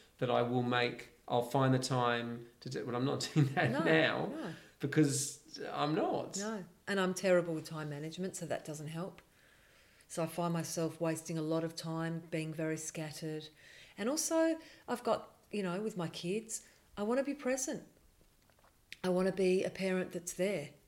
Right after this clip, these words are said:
Speaker 2: you know, s-, and that takes up time. So, uh, th-, that is my constant challenge.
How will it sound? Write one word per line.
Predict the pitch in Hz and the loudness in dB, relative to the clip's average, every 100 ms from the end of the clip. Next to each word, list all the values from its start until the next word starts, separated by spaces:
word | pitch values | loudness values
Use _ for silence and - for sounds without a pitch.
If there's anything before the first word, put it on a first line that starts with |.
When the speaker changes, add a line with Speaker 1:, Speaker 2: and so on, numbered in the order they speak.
| _ - - | _ -18 -6
Speaker 2:
you | 190 | -2
know, | 175 | 0
s-, | 175 - | -2 -2
and | 196 233 | 0 0
that | 285 | -2
takes | 214 185 - - | -4 -4 -4 -6
up | - | -6
time. | 160 127 117 - _ _ - - | -8 -10 -12 -16 _ _ -20 -16
So, | - - 220 220 - | -4 2 4 4 2
uh, | - 104 - - _ | -6 -8 -14 -20 _
th-, | - - | -18 0
that | 220 220 | 4 4
is | 214 | 2
my | 202 | 0
constant | 180 185 175 - 170 | -2 -4 -4 -4 -4
challenge. | 165 160 160 165 147 | -2 -2 -2 -4 -8